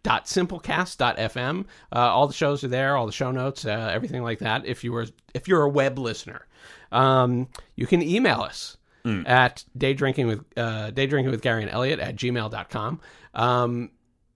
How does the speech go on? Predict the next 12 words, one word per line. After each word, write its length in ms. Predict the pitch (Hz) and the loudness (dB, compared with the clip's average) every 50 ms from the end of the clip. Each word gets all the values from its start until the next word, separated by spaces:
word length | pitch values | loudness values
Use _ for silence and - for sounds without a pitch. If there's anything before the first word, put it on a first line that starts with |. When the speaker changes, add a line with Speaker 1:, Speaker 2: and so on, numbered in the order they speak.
| _ _ - | _ _ 0
Speaker 1:
that's 360 | 135 143 147 143 - - - - - | 4 4 4 4 0 -8 -14 -14 -8
where 460 | 101 113 117 113 127 135 131 127 123 | -6 -4 -4 0 2 2 4 4 2
you 220 | 120 120 123 120 113 | 2 0 -2 -2 -2
would 180 | 117 110 107 | -4 -4 -6
send 300 | - - 151 135 139 123 | -4 -4 -4 -4 -2 -2
us, 320 | 120 117 107 - - - - _ _ | -2 -4 -4 -6 -10 -14 -14 _ _
uh, 200 | 107 110 113 110 107 | -8 -8 -6 -8 -8
your 240 | 107 120 120 113 110 | -8 -6 -4 -4 -4
effusive 420 | - - 151 156 151 - 151 - - | -4 -6 -6 -8 -6 -8 -12 -10 -4
praise. 440 | - 117 95 - - - - - - _ _ _ _ _ _ _ | -4 -4 -4 -4 -10 -14 -16 -18 -18 _ _ _ _ _ _ _
Um, 480 | 107 110 117 117 113 110 107 104 104 | -4 -2 -2 0 0 -2 -2 -4 -6
Speaker 2:
Ah. 40 | 101 | -8